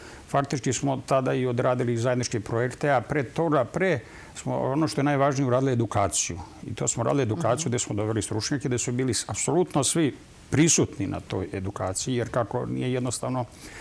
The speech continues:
Speaker 1: a, se baviti tom
Speaker 2: Nečim
Speaker 1: pričom,
Speaker 2: da ne
Speaker 1: mora da
Speaker 2: poznaješ, e, materiju, ni-, ništa nikako.
Speaker 1: Upravo tako. A ne samo da su oni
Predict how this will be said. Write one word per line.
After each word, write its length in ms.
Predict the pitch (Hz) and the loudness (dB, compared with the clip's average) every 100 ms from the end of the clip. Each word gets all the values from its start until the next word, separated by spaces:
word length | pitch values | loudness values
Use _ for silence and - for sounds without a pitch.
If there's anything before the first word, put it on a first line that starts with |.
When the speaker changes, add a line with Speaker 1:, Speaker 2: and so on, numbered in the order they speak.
| - - - | -16 -14 -8
Speaker 1:
a, 240 | - 101 | -4 -2
se 200 | - 127 | 0 2
baviti 500 | 120 151 123 95 98 - - - - | 6 6 6 2 -4 -8 -14 -12 -4
tom 120 | 120 | 0
Speaker 2:
Nečim 100 | 214 | 2
Speaker 1:
pričom, 140 | - 202 | 2 0
Speaker 2:
da 80 | |
ne 100 | 202 | 2
Speaker 1:
mora 100 | 214 | 2
da 60 | 208 | 4
Speaker 2:
poznaješ, 540 | 202 196 190 170 - | 2 2 0 0 -2
e, 40 | - 175 175 160 | -2 0 0 0
materiju, 580 | 196 170 160 165 156 160 | 0 -2 -2 -4 -2 -2
ni-, 220 | 156 165 | -2 -2
ništa 340 | 170 156 - 160 | -2 -4 -2 -4
nikako. 420 | 139 - - - - | -4 -6 -8 -16 -2
Speaker 1:
Upravo 300 | 160 139 113 | 2 4 4
tako. 400 | 95 95 107 113 | 4 0 0 2
A 80 | 123 | 2
ne 320 | 131 170 190 | 4 4 4
samo 300 | - 196 190 | 2 2 4
da 120 | 151 135 | 4 2
su 220 | - 139 | 2 2
oni 260 | 196 180 | 4 4